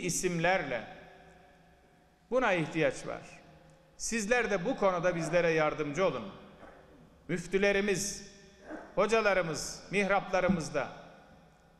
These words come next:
Diyanet İşleri Başkanlığı, Din İşleri Yüksek Kurulu, on altı üyesi ve yüze yakın uzman ismiyle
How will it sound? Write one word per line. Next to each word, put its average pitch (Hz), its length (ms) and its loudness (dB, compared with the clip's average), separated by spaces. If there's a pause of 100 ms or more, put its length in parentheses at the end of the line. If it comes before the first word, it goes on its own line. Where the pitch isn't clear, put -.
(180)
Diyanet 208 240 2
İşleri 226 240 4
Başkanlığı, 202 720 0
Din 214 100 -2
İşleri 208 320 0
Yüksek 214 440 -2
Kurulu, 208 400 2 (1800)
on 214 160 4
altı 208 320 2
üyesi 202 680 2 (340)
ve 208 80 4
yüze 196 440 2
yakın 208 500 0 (380)
uzman 214 640 2
ismiyle 196 640 -2